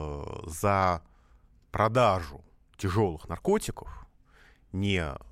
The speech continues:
в розницу, не разовыми дозами, а за организацию торговли,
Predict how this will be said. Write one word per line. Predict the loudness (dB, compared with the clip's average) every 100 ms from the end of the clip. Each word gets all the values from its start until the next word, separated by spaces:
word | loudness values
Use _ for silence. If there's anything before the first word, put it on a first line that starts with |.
| -4
в | 2
розницу, | 2 0 -6 -8 -12 -8
не | -2
разовыми | 2 2 2 -2 -4
дозами, | 0 0 0 -10 -14 -4
а | 0 2 0 -4 -18 -20 -20 -8
за | 2
организацию | 2 4 4 4 0 0
торговли, | 0 4 2 2 -6